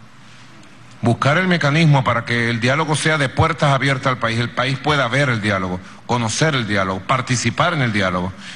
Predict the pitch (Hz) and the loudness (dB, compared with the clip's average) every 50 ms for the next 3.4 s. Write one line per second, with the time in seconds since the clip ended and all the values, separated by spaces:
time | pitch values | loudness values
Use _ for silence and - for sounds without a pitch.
0 | - - - - 147 147 151 170 165 160 147 147 143 147 156 160 143 156 165 175 | -12 -6 -2 0 2 2 4 2 2 2 0 0 0 0 0 0 0 0 0 0
1 | 180 175 160 156 147 135 123 - - 117 107 113 110 104 95 - - - - 127 | 0 0 0 0 0 0 -2 -2 -2 -2 -2 -2 -2 -2 -4 -8 -14 -8 -2 0
2 | 143 156 165 170 165 170 180 180 196 202 190 185 156 143 131 - 175 170 131 - | 2 2 4 4 2 2 2 2 0 0 0 0 -2 -2 -2 0 -2 -2 0 0
3 | 131 117 104 95 95 - - - - | 0 0 0 0 0 -2 -4 -4 -8